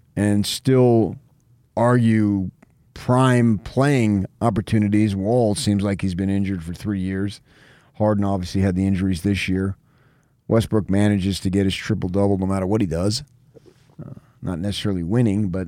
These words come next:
the stats are there. Uh, so, you know, can you trade? So he's what?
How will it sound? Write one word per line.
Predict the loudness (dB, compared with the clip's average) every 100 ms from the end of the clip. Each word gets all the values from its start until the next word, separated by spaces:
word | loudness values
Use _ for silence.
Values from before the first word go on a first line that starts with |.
| -10 -14 -14 -14
the |
stats | -6 0 0 0
are | -4
there. | -6 -6 -6 -8 _ _ _ _ -12
Uh, | -10
so, | -6 -2 0 0
you | 0 -2
know, |
can | -2 0 2
you | 2
trade? | 2 0 2 4 4 2 -2 _ _ _ _ _ -4
So | 2
he's | 4 4 2
what? | 2 2 0